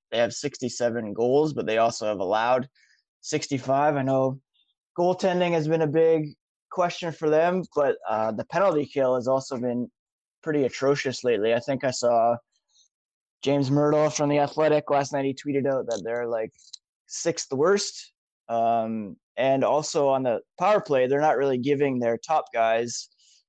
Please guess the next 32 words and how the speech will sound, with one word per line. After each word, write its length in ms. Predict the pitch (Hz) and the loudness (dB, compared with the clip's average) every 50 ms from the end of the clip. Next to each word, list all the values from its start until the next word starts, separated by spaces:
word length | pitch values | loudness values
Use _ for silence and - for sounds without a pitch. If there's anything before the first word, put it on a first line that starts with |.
| _ _ - 104 | _ _ -10 -6
um, 640 | 107 107 107 107 104 107 110 110 113 110 113 139 139 _ _ _ _ _ _ - | -4 -2 -2 -2 -2 -4 -4 -6 -6 -6 -6 -8 -10 _ _ _ _ _ _ -4
like, 240 | 110 110 98 - - _ _ _ _ _ _ _ _ _ _ _ _ _ _ _ - | -2 -2 -2 -4 -8 _ _ _ _ _ _ _ _ _ _ _ _ _ _ _ -14
a 60 | 127 | -12
ton 220 | - - 156 147 139 | -8 -4 -2 0 0
of 100 | 117 120 | 0 2
minutes 340 | 135 135 135 123 - - | 2 2 2 0 -2 -2
on 160 | - - 104 101 | -6 -6 -4 -4
the 80 | 95 - | -6 -4
power 240 | - 160 165 170 160 | -2 0 0 0 0
play. 260 | 165 - 131 110 104 | 0 -2 -2 -2 -2
So 160 | 104 - 147 143 | -2 0 0 2
I 60 | 143 | 2
don't 120 | 147 131 | 2 2
know. 320 | 131 135 135 131 135 135 131 - - - - - - - - - - - - - - | 2 2 2 2 2 0 -2 -6 -16 -18 -16 -16 -16 -18 -18 -20 -20 -20 -20 -12 -6
What 220 | 120 160 170 170 | -2 0 2 4
are 40 | 170 | 4
your 120 | 170 160 | 4 2
thoughts 400 | 147 - 170 170 165 160 - - | 2 0 0 2 2 2 0 0
on 440 | 156 147 151 147 147 143 143 143 151 _ _ _ _ - | 2 2 4 4 2 0 -2 -4 -8 _ _ _ _ -2
kind 140 | 170 156 151 | 0 0 0
of 60 | 147 | 2
Mike 340 | 143 147 151 156 143 139 127 | 2 2 2 2 2 2 0
Babcock's 720 | 147 151 156 151 - - 160 151 151 147 - - - - - - | 2 2 2 0 0 0 0 0 0 0 -4 -10 -16 -16 -14 -12
strategy 640 | - - - 160 165 180 180 170 160 170 170 170 | -8 -4 0 2 2 4 4 2 4 4 4 4
these 240 | 165 156 170 160 151 | 4 4 2 2 2
days? 560 | 143 160 160 160 160 165 160 156 151 151 - _ - | 2 4 4 4 4 4 2 0 -2 -6 -12 _ -2
He's 240 | 165 165 165 151 | 0 2 2 2
a 60 | 147 127 | 2 2
big 200 | 135 147 147 - | 2 2 0 0
source 380 | - - 139 147 143 - - | -2 0 0 0 0 0 -2
of, 240 | 123 117 117 117 120 _ _ _ _ - 87 | -2 0 -2 -2 -6 _ _ _ _ -10 -6
uh, 360 | 90 92 98 95 95 95 95 | -4 -2 0 0 0 -2 -2